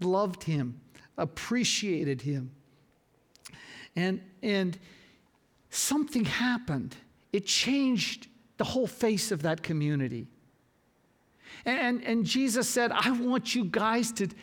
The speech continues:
to turn the world upside down for Christ."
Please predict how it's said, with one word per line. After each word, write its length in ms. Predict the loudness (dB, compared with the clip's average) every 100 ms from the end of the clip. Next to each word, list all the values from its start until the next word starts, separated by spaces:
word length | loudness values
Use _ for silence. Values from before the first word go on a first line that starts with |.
| -10
to 80 | -6
turn 480 | -2 0 2 2 4
the 80 | 2
world 400 | 4 4 4 2
upside 460 | 0 0 2 2
down 320 | 2 2 2 2
for 160 | 0
Christ." 640 | 0 0 2 0 -4 -10